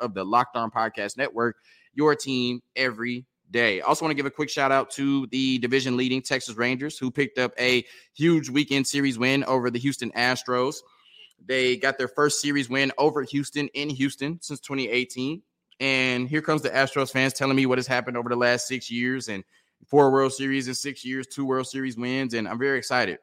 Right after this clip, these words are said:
for you guys, right? I live in Houston. I've seen all of it, <laughs> right? But as Rodney Terry says, "I'm living where my feet are." And right now, the Texas Rangers are leading the A L West. We are the big dogs in the division, <laughs> right?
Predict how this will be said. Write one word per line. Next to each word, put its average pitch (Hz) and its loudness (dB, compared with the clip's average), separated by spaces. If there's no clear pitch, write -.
for 117 -8
you 110 -2
guys, 92 0
right? 101 0
I 107 0
live 113 -2
in 113 -4
Houston. 120 -2
I've 110 0
seen 131 0
all 110 4
of 85 -8
it, - -14
<laughs> - -8
right? 143 2
But 113 -4
as 139 -2
Rodney 143 2
Terry 139 2
says, 139 0
"I'm 135 0
living 135 2
where 131 2
my 127 2
feet 135 -2
are." 139 4
And 123 0
right 123 0
now, 131 0
the 113 -2
Texas 127 -10
Rangers 127 -8
are 120 2
leading 156 -2
the 143 0
A 151 6
L 156 4
West. 151 2
We 147 -2
are 135 2
the 123 -4
big 151 -2
dogs 107 0
in 127 0
the 123 2
division, 120 -4
<laughs> - -12
right? 151 -2